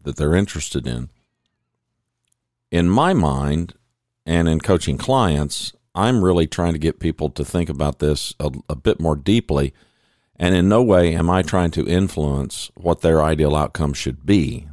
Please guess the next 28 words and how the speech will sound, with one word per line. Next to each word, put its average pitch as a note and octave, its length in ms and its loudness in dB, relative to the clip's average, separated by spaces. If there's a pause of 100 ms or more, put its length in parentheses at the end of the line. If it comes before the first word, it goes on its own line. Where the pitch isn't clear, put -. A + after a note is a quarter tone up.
(140)
That's F#2 240 -4
for - 600 -6
everybody D2+ 680 0
to - 140 -16
decide C#2+ 440 -4
for C2+ 80 -12
themselves. C2+ 680 -6 (1400)
And F#2 160 2
I G2+ 60 4
will F#2+ 140 2
sometimes A2 480 2
illustrate A2+ 500 2
it - 140 -2
by D#2+ 180 0
sharing F2 420 0
with D2 200 -2
them D2 440 0 (600)
some F#2 280 0
ideal E2 320 2
outcomes D2+ 480 -4
that F2 120 2
I'm A#2 220 2
pursuing C2+ 720 -4
or E2 220 2
that E2 160 2
I E2 140 2
have G2 400 -2
pursued. A#1 580 -6